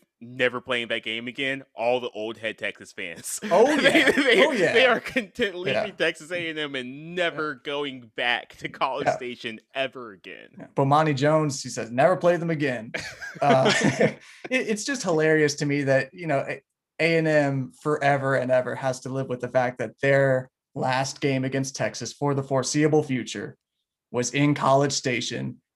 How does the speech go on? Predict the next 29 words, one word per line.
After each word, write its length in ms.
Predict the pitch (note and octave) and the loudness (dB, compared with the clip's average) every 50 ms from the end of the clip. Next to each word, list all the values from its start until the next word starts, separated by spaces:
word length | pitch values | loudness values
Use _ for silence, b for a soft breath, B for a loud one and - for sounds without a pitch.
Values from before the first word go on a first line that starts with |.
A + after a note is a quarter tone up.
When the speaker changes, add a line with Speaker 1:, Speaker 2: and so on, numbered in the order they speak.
| _ | _
Speaker 2:
and 160 | - A2+ A#2+ B2 | -4 -4 -2 0
Justin 360 | B2 C3+ C#3 C#3 - C#3+ C#3 | 2 2 2 2 2 0 0
Tucker 540 | C#3 D3+ B2+ - - C3+ C3 C3 B2+ - _ _ _ _ _ _ _ _ _ _ | 2 2 2 2 2 -2 -4 -4 -6 -10 _ _ _ _ _ _ _ _ _ _
shut 340 | - - - - D#3+ E3 E3 | -14 -6 2 4 6 6 8
up 180 | D3+ C#3 C3 - | 8 6 4 2
seventy 400 | - - D3 D3 C#3+ C#3+ C#3 C#3+ | 2 2 4 4 4 2 0 -2
thousand 440 | C#3 C#3+ C#3 C3+ C3+ C3+ C#3 C#3 C3+ | 0 2 4 4 4 4 2 -2 -6
people, 520 | C#3 C3 B2+ B2 B2+ B2 A#2 B2 B2 - _ _ _ _ _ _ _ _ - | -6 -8 -8 -8 -8 -8 -8 -8 -10 -12 _ _ _ _ _ _ _ _ -2
<laughs> 140 | - - - | -2 0 2
and 220 | A3 F#3 D3+ D3 C3+ | 2 2 2 2 0
he 80 | C3+ | -2
threw 280 | C3+ - D#3+ D#3+ D#3+ D#3+ | -4 -4 0 2 4 4
up 100 | D#3+ - | 4 4
the 120 | E3 D3+ | 2 2
horns 640 | C#3 D#3+ C#3+ C#3 B2+ B2 B2 B2 B2+ B2+ - - - _ _ _ _ - | 2 2 -2 -2 -4 -4 -4 -6 -8 -10 -12 -14 -16 _ _ _ _ -4
while 180 | C#3 C#3 C3+ | -2 -2 0
running 500 | B2+ C#3 C#3 C3+ C#3 C#3 C3+ C3+ B2+ B2+ _ _ - | 2 2 2 4 4 2 0 -2 -4 -8 _ _ -8
around 420 | D#3 C#3 C#3 C3+ B2+ B2+ B2+ B2 | -2 0 2 2 2 2 0 -2
in 80 | B2+ B2+ | -4 -4
midfield. 640 | C3+ C3+ A#2+ - - B2+ A#2+ A#2 G#2 A2+ A#2+ B2 - - _ _ - - | -6 -6 -8 -10 -10 -8 -8 -6 -8 -8 -10 -12 -14 -18 _ _ -6 -2
Uh, 300 | C3+ C3 B2+ B2 A#2 A#2 A#2+ - _ _ _ _ _ _ _ _ _ _ _ _ _ _ _ _ _ - | 0 2 2 0 -2 -6 -10 -14 _ _ _ _ _ _ _ _ _ _ _ _ _ _ _ _ _ -2
that, 160 | - D#3 - - | 0 0 2 4
that's 220 | C#3+ C#3+ C3+ - | 2 2 2 2
just 160 | - D3+ C3+ | 0 -2 0
hilarious 440 | - C3 A#2+ A#2 G2+ G#2+ A2+ - - - | 0 -2 0 0 -2 -2 -4 -6 -8 -8
to 80 | B2 G2+ | -8 -6
me. 260 | G2 A2 - - - | -6 -6 -8 -8 -6
And, 240 | - C3 B2+ B2+ B2 | -2 -2 0 0 0
uh, 200 | A#2+ B2 A#2+ A#2+ | -2 -4 -6 -6